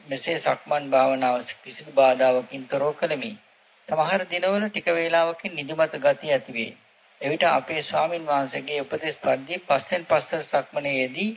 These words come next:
යම්කිසි, අ, සහනයක් ලැබුවෙමි. සක්මන් භාවනාවේ ලක්ෂණ වඩාත් උනන්දුවේ මෙනෙහි කළ නිසා නිදිමතාවේ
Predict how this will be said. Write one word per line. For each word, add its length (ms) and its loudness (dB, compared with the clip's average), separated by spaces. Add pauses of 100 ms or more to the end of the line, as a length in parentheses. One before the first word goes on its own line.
(360)
යම්කිසි, 640 -2 (580)
අ, 180 -4 (300)
සහනයක් 520 -2
ලැබුවෙමි. 480 -2 (540)
සක්මන් 400 0
භාවනාවේ 680 2
ලක්ෂණ 480 -2
වඩාත් 420 4
උනන්දුවේ 520 -4
මෙනෙහි 340 -8
කළ 220 -6
නිසා 420 0
නිදිමතාවේ 800 0